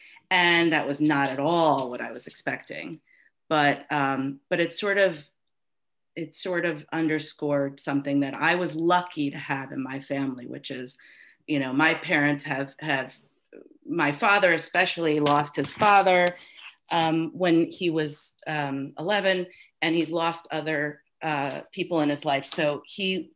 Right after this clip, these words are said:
I think for him, family was most important. I don't think that's true for,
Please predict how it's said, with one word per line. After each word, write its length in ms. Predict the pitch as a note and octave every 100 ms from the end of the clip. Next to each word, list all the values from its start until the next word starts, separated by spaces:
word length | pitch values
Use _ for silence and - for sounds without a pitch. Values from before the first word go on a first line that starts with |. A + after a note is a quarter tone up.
| -
I 120 | - E3+
think 320 | F#3+ F3+ F3+
for 100 | D#3+
him, 500 | D#3 G3+ D#3+ D3 D3
family 360 | E3+ D3 D3+ D3
was 140 | C#3
most 240 | D3+ D3 D3
important. 420 | C#3 F3+ E3 - - - - - -
I 120 | G#3
don't 220 | B3+ G3
think 180 | F#3+ E3+
that's 260 | F#3 F#3+ -
true 360 | B3+ B3 C#3+
for, 320 | C#3 D3+ C3+